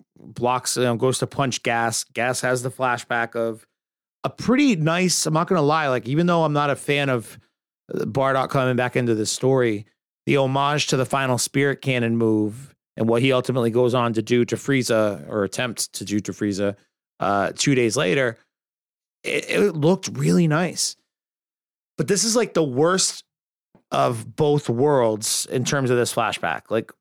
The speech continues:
when I realized they were going to have to do a Bardock Part Two flashback to see how the battle ultimately concludes, I was like, "Eh, another wasted month. All right, just chalk it up to some filler backstory of Bardock being cool."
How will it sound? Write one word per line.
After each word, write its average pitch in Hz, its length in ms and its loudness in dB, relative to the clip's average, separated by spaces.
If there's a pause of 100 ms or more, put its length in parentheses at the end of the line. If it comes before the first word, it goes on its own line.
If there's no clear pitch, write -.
(400)
when 151 160 0
I 151 40 0
realized 170 480 2
they 160 80 2
were 143 120 2
going 143 280 2
to 139 100 0
have 135 160 0
to 143 80 0
do 135 180 2
a 120 60 2
Bardock 123 640 0
Part 120 260 -2
Two 123 200 0
flashback 120 640 -4
to 117 120 -8
see 123 200 0
how 120 120 0
the 110 100 0
battle 113 300 0
ultimately 120 460 -2
concludes, 127 540 -2
I 117 80 0
was 113 180 -4
like, 120 320 -2 (680)
"Eh, 139 600 0 (320)
another 131 460 0
wasted 143 480 0
month. 131 460 0
All 131 160 2
right, 139 340 2
just - 220 -4
chalk 117 320 -2
it 139 80 2
up 139 220 0
to 135 120 -4
some 113 220 -4
filler 131 380 0
backstory 131 760 0
of 98 160 -6
Bardock 104 500 -2
being 135 280 0
cool." 139 540 0